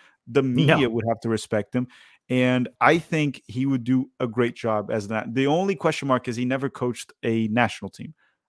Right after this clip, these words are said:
Speaker 1: But I think Mourinho has the experience and the competence to, to get results for us. And he's a results guy. He's results driven. He does get results. And he still is with Roma, for example.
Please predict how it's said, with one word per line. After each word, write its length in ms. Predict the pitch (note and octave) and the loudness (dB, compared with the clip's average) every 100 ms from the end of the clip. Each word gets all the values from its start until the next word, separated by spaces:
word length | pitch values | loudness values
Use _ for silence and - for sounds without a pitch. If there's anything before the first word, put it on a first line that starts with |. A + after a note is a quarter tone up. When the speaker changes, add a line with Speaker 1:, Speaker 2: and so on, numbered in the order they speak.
| _ | _
Speaker 1:
But 220 | A#2 C3+ C3+ | 2 6 8
I 140 | F3 | 6
think 280 | - E3 C3+ | 4 -2 -2
Mourinho 460 | C3+ B2+ C3 B2+ G#2+ | 0 2 2 2 0
has 200 | A#2+ G#2+ | -2 -2
the 80 | A#2 | -6
experience 480 | - - B2+ C3+ | -8 -6 -4 -4
and 100 | B2 | -4
the 40 | A2+ | -10
competence 720 | - A#2+ B2+ B2+ - G#2+ - | -6 -4 -4 -6 -10 -12 -12
to, 240 | - A#2 A2 _ - - _ | -6 -4 -4 _ -20 -20 _
to 80 | - | -10
get 260 | F3 E3+ F3+ | -2 0 2
results 380 | F3+ C#3+ D3+ - | 0 0 -2 -2
for 100 | A2 | -6
us. 140 | G#2 | -4
And 80 | B2+ | -4
he's 180 | E3+ F3 | -4 -2
a 60 | |
results 420 | E3+ C3+ C#3+ - | -2 0 -2 -4
guy. 240 | - G2 F2+ | -6 -8 -8
He's 240 | - C#3+ | -10 -10
results 440 | C#3+ D3+ C3 C#3+ - | -6 -4 -2 -4 -6
driven. 340 | - D3 G#2 | -8 -8 -8
He 160 | F#2 C#3+ | -10 -12
does 400 | A#2+ B2 C3+ A#2+ | -6 -2 0 -2
get 220 | - B2+ | -6 -6
results. 420 | A#2+ A#2+ A#2 F#2+ | -6 -6 -6 -8
And 100 | A#2 | -8
he 40 | C#3 | -8
still 320 | - F#3 F3+ | -4 -2 2
is 180 | F#3+ A#2 | 2 0
with 120 | A2+ | -2
Roma, 300 | A#2+ D#3+ G#2 | -2 -2 -4
for 160 | - G2 | -6 -8
example. 460 | F2+ F2+ - - | -8 -12 -14 -20